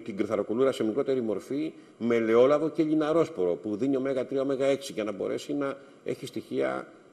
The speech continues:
ε, διατροφικής αξίας με τη χολυστερίνη κτλ. Και έχουμε, είμαστε σε φάση δημιουργίας μιας ομάδας, ε, νέων προϊόντων,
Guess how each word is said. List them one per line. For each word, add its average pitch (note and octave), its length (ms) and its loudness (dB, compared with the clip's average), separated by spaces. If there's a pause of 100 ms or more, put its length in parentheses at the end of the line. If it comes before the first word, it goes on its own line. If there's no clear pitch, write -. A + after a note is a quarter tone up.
(120)
ε, G#2+ 260 -2
διατροφικής A#2 560 -2
αξίας B2 500 -4
με B2 120 -4
τη G#2+ 80 -12
χολυστερίνη A2+ 580 0
κτλ. A#2 240 -4 (840)
Και F3+ 360 2
έχουμε, F#3+ 600 4 (1120)
είμαστε D3+ 280 0
σε - 120 -4
φάση A#2 600 0 (240)
δημιουργίας A#2+ 960 4 (540)
μιας C3+ 300 0
ομάδας, C#3 500 -2
ε, G2+ 560 0
νέων C3 180 2
προϊόντων, B2+ 720 0